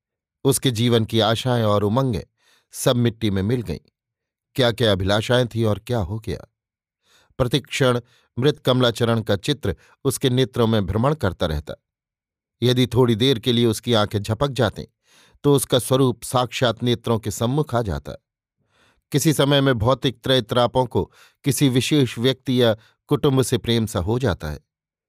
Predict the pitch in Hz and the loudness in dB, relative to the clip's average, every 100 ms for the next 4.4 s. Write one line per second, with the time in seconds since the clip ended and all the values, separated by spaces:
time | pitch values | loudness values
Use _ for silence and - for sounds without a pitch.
0 | _ _ - 117 117 107 101 - 131 113 | _ _ 0 2 2 2 -2 0 2 2
1 | - - 113 113 101 95 120 139 113 117 | 0 -2 0 0 -2 -4 0 2 2 2
2 | 127 127 127 - _ _ - 123 117 117 | 0 0 -2 -4 _ _ -2 2 2 2
3 | 117 110 101 98 - 92 90 98 85 110 | 0 0 0 0 -2 -4 -4 -6 -2 -2
4 | 127 98 - | -2 -6 -10